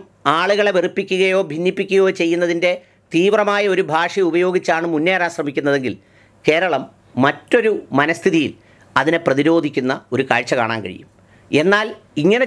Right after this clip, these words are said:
ചെല്ലുന്ന സെലിബ്രിറ്റികൾക്ക് രണ്ട് മുന്നണികളിലായി രാഷ്ട്രീയ ഞെരുക്കം കൊണ്ട് ഞെങ്ങി ഞെരുങ്ങി നിൽക്കുന്ന നേതാക്കളുടെ ഇടയിൽ അവർക്ക്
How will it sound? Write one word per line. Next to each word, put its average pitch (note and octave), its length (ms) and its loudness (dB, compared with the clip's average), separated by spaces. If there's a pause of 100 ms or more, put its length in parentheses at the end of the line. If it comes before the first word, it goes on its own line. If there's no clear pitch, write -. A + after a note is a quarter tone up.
ചെല്ലുന്ന A3+ 320 2 (100)
സെലിബ്രിറ്റികൾക്ക് F#3 680 -2 (540)
രണ്ട് E3+ 420 2
മുന്നണികളിലായി G#3 760 0 (540)
രാഷ്ട്രീയ G3 480 0 (120)
ഞെരുക്കം F#3+ 380 0
കൊണ്ട് G#3 240 2 (420)
ഞെങ്ങി F#3+ 440 2
ഞെരുങ്ങി G#3+ 320 0
നിൽക്കുന്ന G3 280 -2 (420)
നേതാക്കളുടെ G3 560 0
ഇടയിൽ F3 240 -2 (640)
അവർക്ക് G3+ 320 0